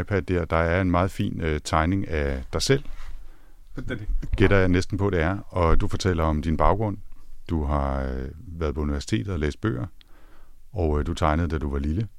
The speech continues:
Speaker 1: og gik i skole. Inden selvfølgelig, du startede på universitetet. Og så var der
Speaker 2: <laughs>
Speaker 1: en pil over til en taleboble,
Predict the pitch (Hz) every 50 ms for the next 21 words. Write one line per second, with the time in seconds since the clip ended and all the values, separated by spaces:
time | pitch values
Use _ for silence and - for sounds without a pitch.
0 | - - - - - 85 71 73 78 - - 87 78 82 98 107 - - - -
1 | - 87 82 80 104 - - - - 90 78 92 82 82 80 - - 82 82 87
2 | 85 92 87 82 85 - - 95 87 92 90 82 160 - - 98 92 87 82 78
3 | 76 76 76 71 - 90 82 80 76 - - - 120 101 90 85 82 82 82 -
4 | - 87 78 73 71 71 67 - - 95 90 95 104 - 98 85 78 85 85